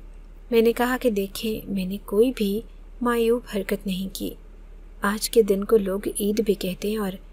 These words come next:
ईद भी खुशियाँ मनाई जाती हैं। हमारे लिए ये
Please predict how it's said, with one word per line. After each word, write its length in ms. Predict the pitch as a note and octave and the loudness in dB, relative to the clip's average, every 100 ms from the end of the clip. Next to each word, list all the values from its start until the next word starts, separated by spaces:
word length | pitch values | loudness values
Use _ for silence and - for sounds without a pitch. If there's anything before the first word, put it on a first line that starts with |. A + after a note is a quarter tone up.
| - - - - | -20 -20 -10 -2
ईद 160 | A#3+ C4+ | 0 2
भी 100 | E4 | 2
खुशियाँ 380 | D#4 G#3 - C#4+ | 4 2 2 0
मनाई 260 | A#3 F3+ F3+ | 0 -2 -4
जाती 320 | - F3 F#3 | -8 -8 -8
हैं। 180 | E3+ - - - - - - - | -10 -12 -14 -18 -20 -20 -20 -6
हमारे 420 | - G#3 F#3 G3 G3+ | 0 2 4 2 0
लिए 220 | A3 G#3 | 2 0
ये 260 | G3+ G3 | 0 -2